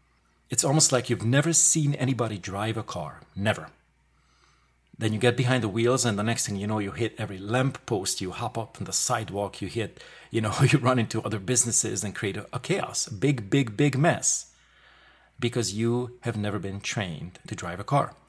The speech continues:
And this is true for relationships. This is also true for money.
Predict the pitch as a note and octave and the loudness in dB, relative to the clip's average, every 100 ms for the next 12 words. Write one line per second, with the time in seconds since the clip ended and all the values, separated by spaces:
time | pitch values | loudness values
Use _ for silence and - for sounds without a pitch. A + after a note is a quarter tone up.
0 | _ - - - - B2+ B2 A#2+ - _ | _ -20 -20 -12 2 6 6 2 -6 _
1 | - E3 D#3 F#3+ F3+ - - - B3+ F#3+ | 0 2 2 2 2 0 -2 -2 2 4
2 | C3+ A#2 - - C#3+ D3+ F#3 B3 - A2 | 4 0 -4 0 2 2 0 -2 -2 -4
3 | - - D#3 D#3+ D#3 E3+ - E3+ - C3+ | -6 -2 0 2 4 4 4 0 0 2
4 | D3+ D#3 - C3+ C3+ C3+ C#3 B2 C#3 C4+ | 2 0 0 2 2 -2 -6 0 0 0
5 | - - | -2 -8